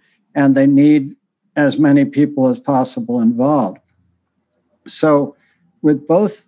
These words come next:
anarchism and the Blessed Unrest model, you have a true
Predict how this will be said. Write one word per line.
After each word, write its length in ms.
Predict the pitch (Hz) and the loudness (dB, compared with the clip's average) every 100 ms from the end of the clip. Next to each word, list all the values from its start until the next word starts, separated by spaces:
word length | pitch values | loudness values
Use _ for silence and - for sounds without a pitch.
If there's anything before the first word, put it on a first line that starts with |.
| - | -4
anarchism 920 | 175 220 202 - 143 113 120 120 123 | 0 0 0 -2 -2 -2 0 0 0
and 500 | 143 143 143 143 131 | 0 0 2 2 2
the 60 | |
Blessed 400 | 120 131 151 147 | -2 0 -2 -2
Unrest 720 | 147 135 123 120 160 185 - - | -2 -2 -2 0 -2 -2 -4 -2
model, 480 | 226 208 196 185 - _ _ _ _ | 0 0 -4 -10 -16 _ _ _ _
you 180 | - 175 | 0 0
have 280 | 160 190 190 | 0 -2 -2
a 160 | - 151 | -4 -4
true 880 | - - - 214 220 156 113 117 | -6 -16 -2 2 2 2 0 -2